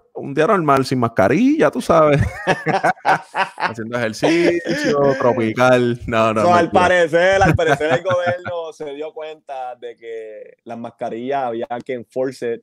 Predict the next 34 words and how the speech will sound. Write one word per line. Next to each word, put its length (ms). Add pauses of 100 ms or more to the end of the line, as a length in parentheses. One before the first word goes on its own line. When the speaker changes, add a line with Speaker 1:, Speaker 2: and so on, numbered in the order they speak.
Speaker 2:
y 280
mira, 520
Speaker 1:
Ujú. 120
Speaker 2:
¿verdad? 460
Como 220
que 80
ahora 440
están 340
pasando 340
otra 180
vez 140
la 160
ley. 480
Speaker 1:
Exacto. 480 (300)
Speaker 2:
De 120
que 100
tienen 200
que 80
usar 160
mascarilla. 480
Mi 140
gente, 560 (120)
seas 300
cristiano, 460
no 80
seas 200
cristiano, 760
de 160
lo, 280 (140)
lo 160
que 80
tú 140
te 120
re-, 280